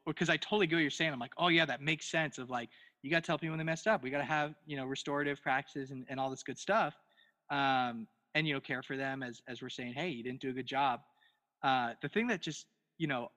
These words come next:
I, I wrestle with is so many churches I know just, like, burn through, like, pastors or youth pastors, uh, where there's, like, a new one every year or two. And I'm guilty of being that pastor who has gone from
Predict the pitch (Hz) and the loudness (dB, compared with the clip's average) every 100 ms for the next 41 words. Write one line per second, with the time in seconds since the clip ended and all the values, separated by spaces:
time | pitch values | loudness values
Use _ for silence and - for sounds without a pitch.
0 | - 147 165 170 165 - _ _ 131 165 | -2 2 4 4 2 -2 _ _ 2 4
1 | 156 135 139 123 113 - 123 - 196 214 | 4 2 -2 -6 -8 -6 -2 2 2 2
2 | - 175 165 151 131 123 127 131 131 120 | 0 0 0 0 0 -2 -2 -4 -6 -8
3 | - 139 139 143 - 139 131 110 107 - | -4 2 2 0 -2 -2 0 -2 -6 -12
4 | - - 120 - - 127 123 113 120 120 | -6 0 0 0 -4 -4 -4 -6 -8 -2
5 | 127 120 - 131 123 123 - _ _ _ | 0 0 -2 -6 -4 -6 -8 _ _ _
6 | _ - 127 120 117 110 107 - _ 139 | _ -2 0 0 -2 -2 -6 -8 _ -4
7 | 135 131 135 120 131 147 143 139 131 131 | -2 -2 -2 -2 0 2 2 2 0 -2
8 | 127 135 185 160 - 127 127 131 160 170 | 0 4 4 4 0 -4 -2 2 2 4
9 | 156 156 160 139 151 160 143 135 127 131 | 0 2 0 4 4 4 2 -2 0 -2
10 | 127 135 131 120 127 131 131 127 117 | -2 -4 -4 -2 0 0 0 -6 -12